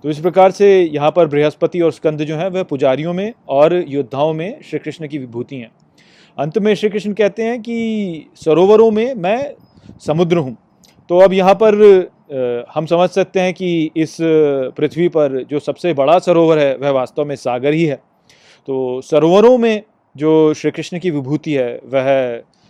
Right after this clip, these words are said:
सागर द्वारा ही व्यक्त होगी, क्योंकि सागर ही सर्वश्रेष्ठ सरोवर है इस पृथ्वी पर।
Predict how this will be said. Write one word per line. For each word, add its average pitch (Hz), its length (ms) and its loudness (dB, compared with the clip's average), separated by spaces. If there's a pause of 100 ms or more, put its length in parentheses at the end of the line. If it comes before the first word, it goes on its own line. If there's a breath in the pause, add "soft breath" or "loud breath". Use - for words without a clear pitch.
सागर 131 340 -2
द्वारा 151 300 4
ही 170 240 0
व्यक्त 139 260 -4
होगी, 143 300 -2
क्योंकि 135 320 -10
सागर 127 380 -6
ही 151 120 -4
सर्वश्रेष्ठ 143 680 -4
सरोवर 170 560 0
है 127 160 -4 (340)
इस 135 120 -10
पृथ्वी 131 320 -12
पर। 117 200 -8